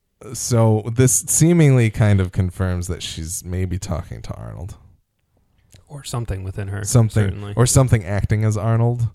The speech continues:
Speaker 1: or, yeah, something within her.
Speaker 2: Something programmed in her to seem like s-, uh, some, somebody else. And isn't there something about that in the second episode? Or what's the, the term?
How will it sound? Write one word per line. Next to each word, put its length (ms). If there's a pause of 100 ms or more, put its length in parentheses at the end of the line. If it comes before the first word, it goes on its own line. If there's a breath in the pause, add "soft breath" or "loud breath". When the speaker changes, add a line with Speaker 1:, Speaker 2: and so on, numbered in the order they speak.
(300 loud breath)
Speaker 1:
or, 560
yeah, 240
something 400
within 300
her. 100
Speaker 2:
Something 340
programmed 500
in 180
her 320
to 460 (680)
seem 340
like 200
s-, 100
uh, 520 (120)
some, 400
somebody 340
else. 240
And 80
isn't 140
there 80
something 260
about 220
that 140
in 100
the 160
second 320
episode? 400
Or 140 (640 soft breath)
what's 240
the, 440
the 60
term? 560